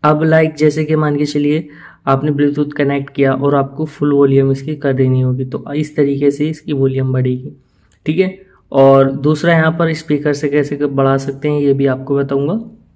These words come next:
और important ये है कि अगर आप base ways भी बढ़ाना चाहें तो इस पर भी वीडियो बना चुका हूँ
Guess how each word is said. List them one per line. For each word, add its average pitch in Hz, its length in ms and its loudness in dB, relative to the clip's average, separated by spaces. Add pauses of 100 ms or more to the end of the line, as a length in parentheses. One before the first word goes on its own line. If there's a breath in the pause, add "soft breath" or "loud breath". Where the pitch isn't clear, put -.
(500)
और 143 480 4 (440 loud breath)
important 160 520 2
ये 165 180 2
है 165 160 -2
कि 175 200 -2
अगर 151 300 2
आप 156 160 0
base 143 280 4
ways 147 220 2
भी 151 80 2
बढ़ाना 139 400 2
चाहें 139 320 -2
तो 156 80 -4
इस 151 120 -2
पर 143 200 0
भी 143 200 2
वीडियो 135 360 0
बना 131 240 -2
चुका 135 260 -4
हूँ 180 160 -4